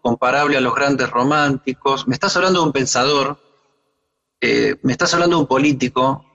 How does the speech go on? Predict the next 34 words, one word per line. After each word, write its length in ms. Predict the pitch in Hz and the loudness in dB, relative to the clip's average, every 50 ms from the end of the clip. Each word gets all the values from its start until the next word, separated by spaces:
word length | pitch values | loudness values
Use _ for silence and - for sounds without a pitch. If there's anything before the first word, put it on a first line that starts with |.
| _ | _
me 80 | - 123 | -6 -6
estás 280 | - - 156 156 151 160 | -4 -2 -4 -2 -2 0
hablando 420 | 147 143 151 160 165 151 151 143 | 0 0 2 2 2 2 2 2
de 140 | 139 139 143 | 2 2 2
alguien 500 | 151 160 160 156 165 170 170 170 170 156 - _ - - _ _ - | 2 2 2 2 2 2 2 2 0 -2 -4 _ -20 -20 _ _ -2
imposible 800 | 156 160 156 135 - - 147 - - - 220 226 233 226 214 190 | 0 0 0 0 0 0 0 0 0 0 0 0 2 2 2 2
de 100 | 156 147 | 2 2
esquivar 600 | - - - - 139 135 147 165 180 190 196 190 | 0 -2 -4 -2 0 0 2 2 2 2 0 0
si 180 | - - 147 | 0 -4 -4
te 140 | - 135 123 | -4 -4 -4
querés 340 | - 131 127 151 170 - 175 | -2 0 0 0 0 0 0
enterar 460 | 156 139 131 135 131 135 160 165 165 | 0 0 0 0 0 0 0 0 0
de 140 | 151 135 - | 0 -2 -2
qué 120 | - 165 | -2 -4
se 180 | - - - 131 | -2 -2 -2 -2
trata 300 | - 151 160 156 156 147 | -2 -2 0 0 0 0
la 80 | 135 | 0
Argentina 760 | 131 120 - - 123 123 123 - 170 170 170 175 175 156 - - _ _ _ - | 0 0 -2 0 -2 -2 0 -2 -2 0 0 0 0 -2 -4 -8 _ _ _ -2
en 120 | 135 127 | 0 0
su 160 | - - 127 | 0 -2 -2
fundación 580 | - - 127 127 127 131 - - 156 156 156 143 | -2 0 0 2 2 2 2 0 0 0 0 0
como 240 | - 131 123 113 - | 0 0 0 0 0
tal, 460 | - 156 151 147 143 143 147 147 - _ _ _ _ - - - - - - - - - _ _ _ _ _ _ _ _ _ _ _ _ | -2 0 0 2 2 0 0 -2 -6 _ _ _ _ -10 -8 -8 -6 -6 -8 -10 -12 -18 _ _ _ _ _ _ _ _ _ _ _ _
me 60 | 131 127 | -4 -4
estás 240 | - 170 170 170 | -2 -2 -2 0
hablando 300 | 160 156 165 170 165 156 | 0 0 2 2 2 2
de 60 | 156 151 | 2 2
una 140 | 147 139 | 2 2
manera 300 | 139 139 139 156 170 165 | 2 2 2 2 2 2
de 100 | 147 143 | 2 2
ver 140 | 147 160 160 | 2 2 2
la 100 | 151 147 | 2 0
historia 320 | 139 - - 175 170 165 151 | 0 0 -2 0 0 0 0
argentina, 680 | 139 - 143 131 135 - - 180 151 151 160 151 - | 0 0 -2 -2 -2 -2 -2 -2 0 0 0 -2 -4